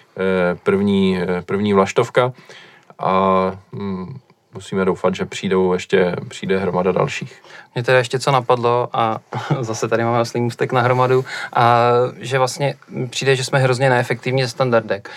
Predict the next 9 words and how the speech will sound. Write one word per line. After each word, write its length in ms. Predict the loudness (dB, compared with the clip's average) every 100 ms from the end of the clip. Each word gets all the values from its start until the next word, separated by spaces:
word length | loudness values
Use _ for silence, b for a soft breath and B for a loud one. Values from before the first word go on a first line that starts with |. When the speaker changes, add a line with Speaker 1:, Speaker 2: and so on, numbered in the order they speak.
| B -10
Speaker 2:
Že 120 | 0
teda 180 | 2 4
teď 140 | 0
na 100 | -2
Spartě 480 | -2 -2 -2 -2 -4 -8
super, 640 | -10 -10 -2 2 4 2
to 140 | -2 -4
bylo 160 | -2
úžasný, 520 | 0 -2 -2 -2 -2